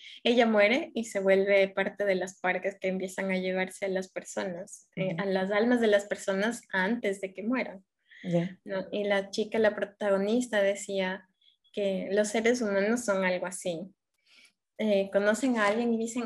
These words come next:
Speaker 1: "Oh, mira, tengo un dedo pulgar". Y entonces la persona que tiene al frente dice,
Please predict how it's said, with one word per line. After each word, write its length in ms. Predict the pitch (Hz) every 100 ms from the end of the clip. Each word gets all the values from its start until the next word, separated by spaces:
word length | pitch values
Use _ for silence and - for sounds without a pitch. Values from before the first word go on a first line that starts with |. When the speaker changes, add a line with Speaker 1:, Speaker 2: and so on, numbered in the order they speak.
| -
Speaker 1:
"Oh, 260 | 330 392
mira, 420 | 381 403 381 262 -
tengo 180 | 311 330
un 120 | 320
dedo 260 | 302 320 320
pulgar". 480 | 240 240 247 202 -
Y 100 | 226
entonces 420 | 214 220 226 240
la 200 | 240 214
persona 420 | 208 220 220 226
que 80 | 226
tiene 280 | 226 214 220
al 80 | 220
frente 280 | 220 220 220
dice, 380 | 214 214 220